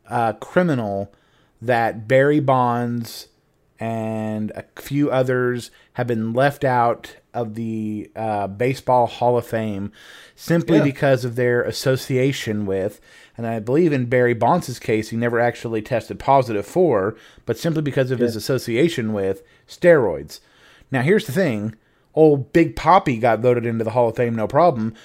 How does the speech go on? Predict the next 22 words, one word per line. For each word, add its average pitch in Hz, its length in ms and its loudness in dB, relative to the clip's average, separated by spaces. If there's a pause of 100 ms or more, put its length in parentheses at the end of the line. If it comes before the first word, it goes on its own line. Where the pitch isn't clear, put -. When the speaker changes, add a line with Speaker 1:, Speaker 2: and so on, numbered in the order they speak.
(120)
Speaker 1:
who 180 160 2
I 175 120 2
believe 185 440 -2
does 180 260 4
have 151 220 2
a 135 100 2
failed, 120 680 2 (340)
uh, 113 400 2
substance 117 880 -4
test - 480 -4
on 123 240 -4
record 113 480 -2
Speaker 2:
Yeah. - 60 -20 (180)
Speaker 1:
for 123 80 -4
his 127 220 0
name, 139 200 -4
and 107 100 -6
he 202 100 -4
gets 214 200 0
in 131 80 0
no 110 140 -2
problem. 101 440 -2